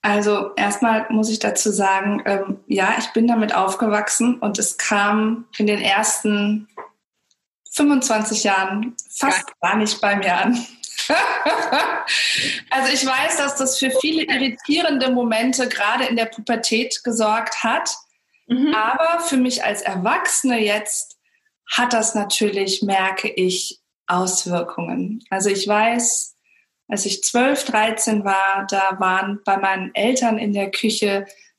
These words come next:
Speaker 1: alles mit kleinen Post-its tapeziert. „Was kreierst du dir selbst?“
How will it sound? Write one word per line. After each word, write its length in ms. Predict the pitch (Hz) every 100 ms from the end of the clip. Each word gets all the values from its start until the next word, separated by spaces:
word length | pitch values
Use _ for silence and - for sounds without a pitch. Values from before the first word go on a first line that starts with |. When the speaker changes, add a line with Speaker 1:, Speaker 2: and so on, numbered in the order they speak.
| -
Speaker 1:
alles 440 | 214 226 240 -
mit 200 | 214 -
kleinen 460 | - 220 208 214 214
Post-its 920 | - 226 233 233 - 214 214 - - - _ _ _ -
tapeziert. 680 | 233 220 220 - 226 190 175
„Was 400 | 214 262 - -
kreierst 840 | - 240 220 220 233 233 - -
du 100 | 208
dir 260 | 185 202 190
selbst?“ 800 | 185 170 165 - - - -